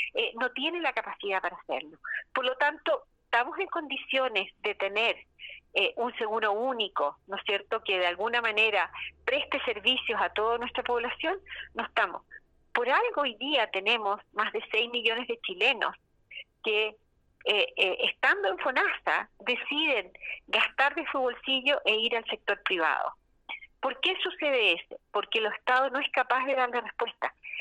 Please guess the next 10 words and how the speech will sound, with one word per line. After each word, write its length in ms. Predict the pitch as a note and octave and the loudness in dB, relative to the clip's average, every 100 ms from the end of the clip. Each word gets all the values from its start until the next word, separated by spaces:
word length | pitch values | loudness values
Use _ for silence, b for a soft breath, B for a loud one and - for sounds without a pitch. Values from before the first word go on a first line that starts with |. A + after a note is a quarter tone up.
| B - | B -10
Y 80 | B3+ | -2
para 240 | A3 G3+ | 2 2
que 120 | G3 G#3 - | 2 -2 2
sea 180 | D#4+ G#4 | 2 4
capaz 340 | F#4 D4 D4 | 2 2 2
de 80 | D#4+ | 4
darle 240 | C#4 C4+ C4 | 2 2 0
respuesta 560 | - - D4 - - | -2 -4 -4 -2 -2
el 200 | - G3 | 0 -2
Estado, 420 | - - - A3+ | -4 -4 0 0